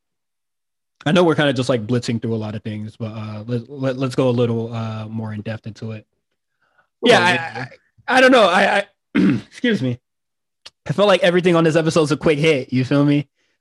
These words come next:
Speaker 1: Like, eh, eh,
Speaker 2: <laughs>
Speaker 1: not
Speaker 2: All right, well,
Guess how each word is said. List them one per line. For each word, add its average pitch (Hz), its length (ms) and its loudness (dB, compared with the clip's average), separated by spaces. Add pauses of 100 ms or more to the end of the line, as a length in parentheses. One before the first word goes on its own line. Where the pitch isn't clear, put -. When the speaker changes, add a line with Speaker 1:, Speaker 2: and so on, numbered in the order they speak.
(160)
Speaker 1:
Like, 123 260 -2
eh, 139 460 0
eh, 233 240 -4 (180)
Speaker 2:
<laughs> - 220 -20
Speaker 1:
not 143 260 0
Speaker 2:
All 139 60 -6
right, 151 100 -4
well, 147 260 -2